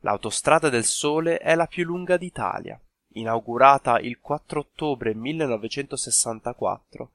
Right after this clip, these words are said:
la A uno collega Milano a Napoli passando per Bologna, Firenze e Roma, per una lunghezza complessiva di settecentosessanta chilometri.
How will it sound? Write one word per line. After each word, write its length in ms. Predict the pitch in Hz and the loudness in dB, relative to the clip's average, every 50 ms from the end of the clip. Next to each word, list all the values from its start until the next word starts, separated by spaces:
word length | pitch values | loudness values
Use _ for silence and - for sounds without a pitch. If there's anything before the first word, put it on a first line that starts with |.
| _ _ _ _ _ _ _ - - | _ _ _ _ _ _ _ -6 4
la 120 | 107 110 | 8 8
A 60 | 117 | 8
uno 400 | 131 143 160 165 175 180 190 185 | 8 6 2 0 -2 -2 -2 -2
collega 500 | _ - - 180 185 180 175 147 139 123 | _ 0 0 0 2 2 2 2 2 2
Milano 540 | 117 113 113 120 135 156 170 180 180 185 - | 2 0 -2 2 2 2 2 2 -2 -4 -4
a 140 | - 170 180 | -2 -2 -2
Napoli 540 | 170 117 95 101 - - 117 117 123 - - _ | 0 0 -2 -2 -4 -4 -6 -6 -6 -8 -12 _
passando 480 | - 156 147 - - 170 165 170 170 165 | -8 -6 -4 -2 0 0 -2 -2 -4 -6
per 160 | 175 175 160 | -6 -8 -8
Bologna, 680 | 151 160 170 170 143 101 92 98 101 104 101 - _ _ _ _ _ | -6 -6 -4 -4 -4 -4 -6 -8 -12 -12 -14 -14 _ _ _ _ _
Firenze 760 | _ - 123 120 135 151 170 175 175 - - 170 - - _ - | _ -2 2 2 2 2 2 0 2 2 2 2 0 -6 _ -6
e 160 | - 170 180 | -2 0 0
Roma, 380 | 151 107 104 98 98 98 107 _ _ _ _ _ _ | 0 0 -2 -4 -6 -8 -12 _ _ _ _ _ _
per 180 | - 127 120 123 | -4 -2 0 2
una 140 | 131 135 | 2 2
lunghezza 540 | 139 143 151 156 147 156 156 - - - 131 | 2 0 -2 -6 -2 -4 -2 0 0 0 0
complessiva 840 | - - 131 131 - 147 156 147 - - - 104 101 101 98 101 113 | 0 -2 -8 -6 -6 -8 -6 -4 -2 -4 -4 -6 -8 -4 -4 -2 -4
di 160 | 117 117 113 113 | -4 -6 -4 -2
settecentosessanta 1400 | - - 143 143 _ - 156 147 - - 160 165 160 - 165 - - 160 - - - 120 113 117 123 - 139 - | 0 0 0 0 _ -4 -8 -6 -4 -6 -6 -6 -6 -6 -6 -4 -2 0 0 2 2 2 0 0 -2 -10 -12 -10
chilometri. 680 | - 156 147 131 104 - - - - _ - - - | -8 -6 -4 -2 -2 -4 -6 -12 -20 _ -20 -20 -20